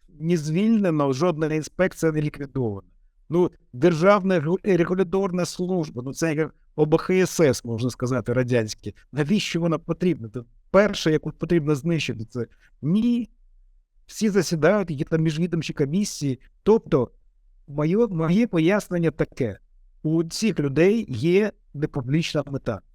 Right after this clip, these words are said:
І ми бачимо, е, такі відтінки цієї мети, цього потоку, коли вскривають там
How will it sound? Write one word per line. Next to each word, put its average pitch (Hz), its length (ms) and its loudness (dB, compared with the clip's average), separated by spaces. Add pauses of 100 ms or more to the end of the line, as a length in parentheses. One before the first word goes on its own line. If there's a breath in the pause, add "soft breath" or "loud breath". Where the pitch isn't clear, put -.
(200)
І 156 100 0
ми 226 160 4
бачимо, 180 640 2 (280)
е, 135 440 0 (960)
такі 175 300 2
відтінки 156 880 0 (920)
цієї 170 340 2
мети, 196 600 0
цього 170 380 2
потоку, 160 800 0 (220)
коли 175 220 2
вскривають 196 560 -2
там 139 240 0